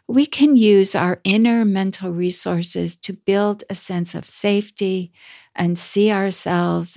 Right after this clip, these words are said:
as enough without someone out there having to see us.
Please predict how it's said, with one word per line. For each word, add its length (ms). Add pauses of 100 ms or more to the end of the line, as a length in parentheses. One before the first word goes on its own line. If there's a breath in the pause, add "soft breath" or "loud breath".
as 260
enough 640 (480 loud breath)
without 520
someone 580
out 340
there 500 (340 soft breath)
having 580
to 160
see 340
us. 500